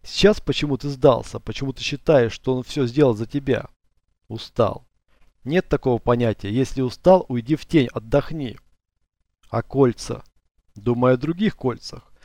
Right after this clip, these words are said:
Кольца были для тебя защитой. Они и сейчас существуют. Да, но защита не от тех. Они тебе помогают, но защита от низших сущностей. От высших сущностей у тебя защита есть мозг, ум,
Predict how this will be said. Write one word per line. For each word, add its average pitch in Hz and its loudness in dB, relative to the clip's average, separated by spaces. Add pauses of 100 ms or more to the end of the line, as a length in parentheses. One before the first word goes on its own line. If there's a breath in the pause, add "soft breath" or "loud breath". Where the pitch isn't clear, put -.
(140 soft breath)
Кольца 151 2
были 160 6
для 131 -6
тебя 147 4
защитой. - -4 (720)
Они 110 -4
и 123 -2
сейчас 175 2
существуют. - -14 (800 soft breath)
Да, 160 6
но 123 0
защита 123 0
не 143 0
от 151 2
тех. - -6 (160)
Они 123 -2
тебе 131 0
помогают, 131 0 (140)
но 113 -10
защита 123 0
от 135 0
низших 156 -6
сущностей. - -10 (480 soft breath)
От - -2
высших 143 2
сущностей 160 -2
у 123 -4
тебя 139 4
защита 160 -2
есть 151 -2
мозг, 175 -6 (160)
ум, 139 -2